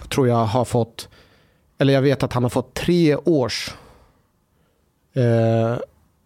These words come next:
ungdomsvård. Eller, ja, vad heter det? sis, du vet, man sitter på, eh, a-, typ an-, ungdomsfängelse. Samtidigt som du beskriver så har vi väldigt många föräldrar, väldigt många människor som kommer från områden där det är,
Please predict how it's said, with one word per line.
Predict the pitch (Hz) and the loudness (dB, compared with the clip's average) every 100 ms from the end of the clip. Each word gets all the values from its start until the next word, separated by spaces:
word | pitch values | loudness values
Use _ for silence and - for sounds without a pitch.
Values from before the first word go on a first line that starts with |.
| - | -2
ungdomsvård. | 143 120 113 107 - 135 120 - - - - | 0 2 0 -2 -2 0 0 -6 -18 -16 -4
Eller, | 123 120 | -2 -2
ja, | - 120 - | -2 -4 -2
vad | 127 | -4
heter | 120 120 | 0 0
det? | 98 | -2
sis, | - - 120 - | -2 0 0 -2
du | - | -2
vet, | 117 - | -2 -2
man | 127 | -2
sitter | 127 120 | -2 -2
på, | 127 117 | 0 0
eh, | - 123 117 113 - | 0 0 0 0 -4
a-, | - - 269 _ _ _ _ | -8 -10 -18 _ _ _ _
typ | - - - | -16 -12 -4
an-, | 139 135 | -2 0
ungdomsfängelse. | 175 131 120 113 - 147 127 104 - - - _ - - - - - - - _ _ | 2 2 2 -2 -2 -2 -2 -4 -6 -8 -12 _ -20 -20 -20 -20 -20 -20 -20 _ _
Samtidigt | - - 170 151 175 180 185 | -6 0 2 2 0 2 0
som | 175 156 | 0 0
du | |
beskriver | 139 - - 127 120 113 117 - - | 0 -2 0 2 2 2 0 -2 -6
så | - 135 | -2 0
har | 127 | 2
vi | 117 123 | 2 2
väldigt | 117 127 151 143 135 143 | 0 0 0 2 0 0
många | 151 143 127 | 0 0 -2
föräldrar, | - 123 120 | -2 0 2
väldigt | 127 139 120 | 2 0 0
många | 139 127 | 0 2
människor | 120 113 110 120 | 2 0 -2 -4
som | - 120 | -4 -4
kommer | - 165 165 | -2 0 0
från | - 143 | -2 -2
områden | - 135 120 117 117 | 0 0 2 2 2
där | 120 | 2
det | 117 | 2
är, | 113 107 | 0 -2